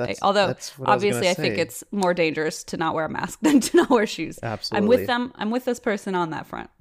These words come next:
Speaker 2: I, w-,
Speaker 1: Yeah,
Speaker 2: I gotta say.
Speaker 1: I agree. I, I would never think that covid could be transferred through your feet. Uh, not that I know much about it, but,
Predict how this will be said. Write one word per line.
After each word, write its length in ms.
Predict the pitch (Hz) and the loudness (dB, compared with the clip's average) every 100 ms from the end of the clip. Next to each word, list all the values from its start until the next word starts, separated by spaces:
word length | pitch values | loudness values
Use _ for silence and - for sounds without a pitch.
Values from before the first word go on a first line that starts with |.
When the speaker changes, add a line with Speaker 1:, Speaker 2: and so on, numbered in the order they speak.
| - | -14
Speaker 2:
I, 60 | - | -10
w-, 180 | - | -4
Speaker 1:
Yeah, 100 | 190 | -2
Speaker 2:
I 60 | - | -2
gotta 180 | 101 - | -6 -8
say. 240 | - - | -10 -8
Speaker 1:
I 120 | - 131 | -2 0
agree. 340 | 135 123 107 | 0 0 0
I, 220 | 107 117 | 0 0
I 160 | - 120 | 0 -2
would 200 | 120 120 | -2 -2
never 280 | 120 113 117 | -4 -4 -4
think 260 | 123 113 | -6 -6
that 200 | 110 110 | -6 -8
covid 400 | - 113 110 104 | -4 -4 -4 -8
could 180 | - 104 | -10 -12
be 140 | - 104 | -10 -10
transferred 500 | - 107 - 110 104 | -8 -10 -10 -12 -10
through 160 | 110 | -10
your 140 | 101 104 | -10 -10
feet. 260 | 104 - - - - - | -10 -12 -14 -20 -20 -2
Uh, 280 | 127 147 95 | 2 4 4
not 200 | 147 151 | 4 4
that 120 | 156 131 | 4 4
I 160 | 131 | 4
know 220 | 123 120 | 2 0
much 260 | 113 113 - | -2 -4 -6
about 260 | 104 104 101 | -4 -2 -2
it, 200 | 98 - | -6 -4
but, 280 | 113 - | -4 -4